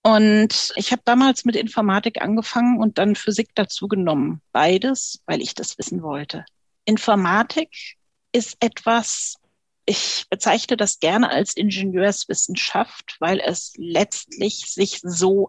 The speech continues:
anfühlt. Wenn ihr mich fragt, ist das eine Kreuzung aus Mathematik und Elektrotechnik? Es ist etwas, wo was erschaffen wird, wo was gebaut wird, wo es darum geht, eine neue, fortschrittliche, was auch immer herzustellen.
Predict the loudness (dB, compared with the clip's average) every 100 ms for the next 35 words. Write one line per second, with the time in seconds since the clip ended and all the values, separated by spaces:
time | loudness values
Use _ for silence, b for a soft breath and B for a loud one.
0 | -2 -2 -2 -4 -10 -10 -8 -8 -10 B
1 | B B B B B B 0 2 0 -2
2 | -4 -4 -8 -8 -8 -8 -2 -2 -2 -4
3 | -4 -2 -2 -4 -2 -2 -2 -2 -2 -2
4 | -4 -8 -10 -6 -4 -4 -4 -4 -6 -18
5 | -20 _ -6 -4 -6 -4 -6 0 0 0
6 | -4 -2 0 2 0 -2 -6 -12 _ _
7 | _ _ -2 0 0 0 -4 -2 -4 -4
8 | -6 0 0 -2 -6 0 2 4 2 -2
9 | -2 2 2 0 -2 -8 -8 -2 2 2
10 | 2 2 2 4 2 2 2 2 2 -2
11 | -6 -8 _ _ 0 2 2 2 2 2
12 | 0 -2 -2 -2 -6 -4 -6 -2 0 2
13 | 0 -4 B B B B B B _ _
14 | _ -2 -2 -4 -2 2 2 0 -4 -6
15 | -4 0 2